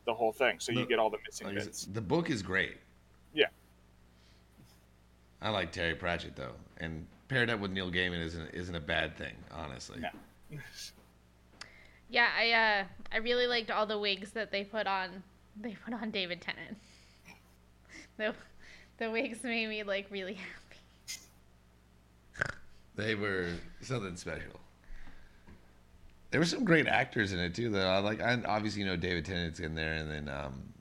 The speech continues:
Speaker 2: everything like that. But I was expected, I did, didn't know John Hamm was in it, so that caught me by surprise. Um, John Whitehall, who I love
Speaker 3: Jack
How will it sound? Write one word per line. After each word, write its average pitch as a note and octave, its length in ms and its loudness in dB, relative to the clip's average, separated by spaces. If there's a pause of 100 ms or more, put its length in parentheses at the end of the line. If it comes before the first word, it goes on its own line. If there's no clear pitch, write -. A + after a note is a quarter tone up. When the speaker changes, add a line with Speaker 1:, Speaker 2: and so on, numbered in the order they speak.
(160)
Speaker 2:
everything F2+ 200 -2
like F2 120 0
that. F2 100 2
But E2+ 100 0
I F2 80 4
was F2 160 0
expected, E2+ 480 -4 (100)
I F2 100 4
did, E2+ 260 -2
didn't G#2+ 220 2
know G2+ 140 4
John F2+ 320 2
Hamm F2 240 2
was E2 160 -2
in D#2 120 -2
it, F2 100 -4 (960)
so - 160 -8
that F#2 200 4
caught F#2 180 2
me F2 80 2
by E2+ 160 4
surprise. D2+ 720 -2 (920)
Um, D#2+ 600 2
John G#2+ 320 4
Whitehall, F#2+ 640 4 (100)
who G2 120 -2
I F2 80 8
love E2+ 240 4
Speaker 3:
Jack A3 140 6